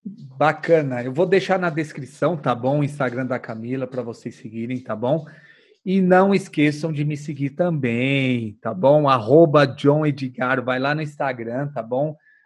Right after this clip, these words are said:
Vai lá e, vai lá também no Instagram do podcast Foto na Veia também, tá? E não esqueçam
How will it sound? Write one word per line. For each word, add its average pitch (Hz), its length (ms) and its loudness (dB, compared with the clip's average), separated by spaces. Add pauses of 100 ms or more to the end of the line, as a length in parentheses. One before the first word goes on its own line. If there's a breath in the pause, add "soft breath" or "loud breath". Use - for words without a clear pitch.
(120)
Vai 151 200 4
lá 180 240 6
e, 220 260 2
vai 143 180 4
lá 170 160 4
também 170 300 2
no 170 100 0
Instagram 156 480 0
do 151 340 0 (140)
podcast 151 760 0 (120)
Foto 147 280 -2
na 147 140 -4
Veia 131 600 2
também, 113 560 -6
tá? 185 280 2 (480 soft breath)
E 196 60 -2
não 240 180 4
esqueçam 208 680 4